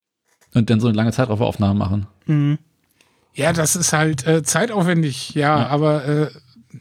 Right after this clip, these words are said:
Speaker 3: das war's dann. Also vor allen Dingen musst du halt vorher überlegen, was willst du drin haben und wie soll's
Speaker 1: Ja.
Speaker 3: hinterher aussehen. Und dann musst du natürlich auch einberechnen die verschiedenen Belichtungen,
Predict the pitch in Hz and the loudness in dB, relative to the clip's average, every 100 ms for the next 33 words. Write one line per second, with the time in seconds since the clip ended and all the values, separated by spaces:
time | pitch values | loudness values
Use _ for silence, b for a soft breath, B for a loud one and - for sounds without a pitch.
0 | _ - 151 - 151 165 - 156 147 - | _ -6 -4 -2 -2 -2 -2 -4 -6 -2
1 | 160 180 156 - 165 175 175 - 160 156 | 2 2 0 0 0 2 0 0 0 0
2 | 151 - - - - - - 147 180 180 | -2 -6 -14 -14 -16 -12 -2 0 2 0
3 | 156 170 160 160 165 - 143 131 160 - | 0 0 2 2 0 -2 -4 0 0 0
4 | 160 160 - 147 143 160 156 151 147 143 | 0 0 -2 -4 -2 0 2 0 -2 -4
5 | 135 143 139 139 147 139 131 131 160 156 | -2 -2 -2 -2 -2 -2 -2 0 0 2
6 | 190 190 - B B B B B B - | 2 0 -4 B B B B B B -2
7 | 139 143 165 160 156 156 139 160 151 147 | 2 2 2 0 2 0 2 0 0 -2
8 | 139 156 156 143 143 - 147 143 143 135 | 0 2 2 2 0 0 -2 -2 -2 -2
9 | 135 131 - 135 - 143 139 131 131 175 | -2 -2 -2 -2 -2 -2 -2 0 0 0
10 | - 208 214 220 | 2 0 2 2